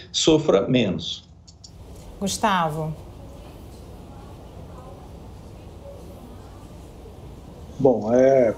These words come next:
Speaker 3: concordar com o que o Flávio e o Léo disseram, mas, é, acrescentar um ponto muito importante. Eu penso que depois de toda essa pandemia, dure ela quanto tempo durar,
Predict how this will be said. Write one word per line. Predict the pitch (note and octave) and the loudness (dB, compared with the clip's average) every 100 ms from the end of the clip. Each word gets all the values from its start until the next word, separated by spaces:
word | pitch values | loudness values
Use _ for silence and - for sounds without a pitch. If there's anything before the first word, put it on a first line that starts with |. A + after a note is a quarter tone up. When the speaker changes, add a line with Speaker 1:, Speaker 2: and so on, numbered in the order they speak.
| - | 2
Speaker 3:
concordar | F3 F3 D3 B2+ F#3 F#3+ | 2 6 6 6 4 2
com | D3 | -4
o | |
que | C#3 | 0
o | C3+ | 4
Flávio | D3+ D#3+ D3 C#3 | 6 6 8 8
e | |
o | |
Léo | C3 D#3 C3+ | 10 8 6
disseram, | A2+ - - E3 D#3+ B2 | 0 -2 6 8 8 4
mas, | B2+ D#3+ E3 - - _ _ _ - | 2 4 4 0 -2 _ _ _ 0
é, | D#3+ F3 - F#3+ | 4 4 4 2
acrescentar | G#3+ G3+ G#3 G3+ | 4 6 6 6
um | G#3 | 4
ponto | - G#3+ G#3+ F#3+ | 8 6 8 8
muito | G#3+ G3+ G3 | 8 8 8
importante. | G3+ D#3+ - A#2+ F#2 - C3 | 8 8 6 2 2 2 2
Eu | B2+ | 6
penso | E3+ F3+ - - | 6 6 2 4
que | G3 F#3+ F3+ - _ _ _ | 8 8 8 2 _ _ _
depois | F3+ A3 A3+ B3 F3+ | 6 8 10 8 6
de | |
toda | - F3+ D#3+ | 8 8 8
essa | D3 B2+ | 6 0
pandemia, | - - C#3+ B2+ A2+ D3 E3 B2 | 2 6 6 6 6 8 8 10
dure | F3 D#3+ C#3+ | 8 10 10
ela | D3+ B2 | 8 8
quanto | D3+ D#3 - | 6 6 0
tempo | - D3 E3+ B2+ | 6 6 6 2
durar, | A2+ A2 B2+ D3+ | 2 6 6 6